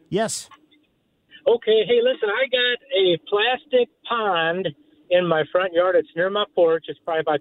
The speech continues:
Speaker 2: twelve foot from the house, and it's on the north side of the house. It's about six foot oval and about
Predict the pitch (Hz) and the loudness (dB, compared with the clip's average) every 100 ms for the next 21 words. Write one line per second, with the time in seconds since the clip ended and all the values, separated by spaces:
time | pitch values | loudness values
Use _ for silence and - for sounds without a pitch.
0 | - 175 180 190 175 175 160 147 147 160 | -2 -2 0 -2 0 0 0 -2 -2 -2
1 | 160 _ _ _ - 151 165 160 160 185 | -2 _ _ _ -18 -12 -2 2 2 2
2 | 180 165 143 135 165 208 - - 190 190 | 0 2 0 2 2 0 -2 -4 -2 2
3 | 175 156 - 160 127 95 - _ _ _ | 2 0 -2 -4 -4 -6 -14 _ _ _
4 | _ _ 170 185 220 180 - - 214 220 | _ _ -2 0 0 -2 -4 -4 -2 -2
5 | - 220 220 - 202 208 202 214 220 214 | -2 0 0 0 0 2 2 0 0 -2
6 | _ _ _ _ _ _ 175 170 170 165 | _ _ _ _ _ _ -6 -2 0 0
7 | 165 151 | -2 -2